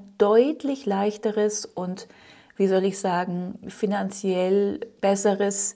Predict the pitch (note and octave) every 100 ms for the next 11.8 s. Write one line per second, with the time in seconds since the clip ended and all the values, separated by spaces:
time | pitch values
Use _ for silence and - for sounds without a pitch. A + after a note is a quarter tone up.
0 | _ F#3+ G3 G#3 F#3 D#3 - - - -
1 | F#3 G#3+ - - - - - - A#3+ G#3
2 | G3+ G#3 G#3+ G#3 G3+ G3+ G3 G3+ F#3+ A3
3 | A#3 A#3+ - F3 F3+ F#3+ F#3+ - - -
4 | F#3+ G#3+ B3+ - - - - E3+ E3 D#3
5 | - - - - F#3 G3 - G3+ F#3 F#3
6 | F#3+ F#3 - F3+ F#3 F#3 - F3+ F#3 -
7 | F3 F3 F#3+ F#3 - E3+ F3+ F#3 - -
8 | - _ _ - F#3+ G3 G3+ G3 G3 F3+
9 | F3+ F3 E3+ D#3+ F3 A3+ - F#3+ G3+ A#3
10 | C4 C4 B3 B3 B3 A#3 A#3+ A#3 A3 A#3+
11 | A#3+ A3+ G#3 - G3+ F#3+ - E3+